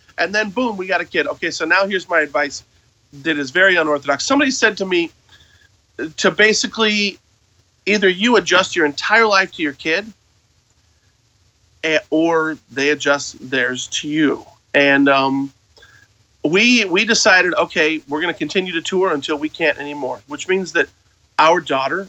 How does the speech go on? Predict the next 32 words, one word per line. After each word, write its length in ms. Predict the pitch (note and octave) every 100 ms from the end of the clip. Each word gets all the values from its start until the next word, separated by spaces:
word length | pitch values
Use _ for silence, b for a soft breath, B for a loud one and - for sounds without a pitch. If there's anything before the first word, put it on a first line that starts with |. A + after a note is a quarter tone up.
| -
was 220 | D#3 C#3
on 140 | D3 D#3
the 80 | F3
road 280 | A3+ - - _ _ _ _ _
for 220 | - C#3+
quite 280 | - D#3 F#3+
a 60 |
few 180 | G3+ G3
ye-, 220 | G3 G3 D3+ D#3 E3 E3 -
quite 140 | G3
a 40 | -
few 160 | G3+
months 480 | F#3+ F#3+ D3+ - - B B
while, 320 | D#3 E3 E3 E3 D#3
while 240 | D#3 D#3
we 80 | D3+
were 80 | D3+
pregnant. 360 | E3 E3 E3
She, 140 | - D3+
uh, 220 | D#3+ -
so, 260 | D#3+ G#3+ G#3 C#3
so 200 | - G#3
she 200 | - A3+
was 200 | G3+ G3+
used 260 | C#4 -
to 60 | A3+
the 120 | G3+
moving, 400 | G#3 A3 G3+ F3+
the 80 | F3+
traveling, 560 | - F#3 G3+ F#3+ E3+
the 80 | D#3+
this, 300 | F3 G3+ -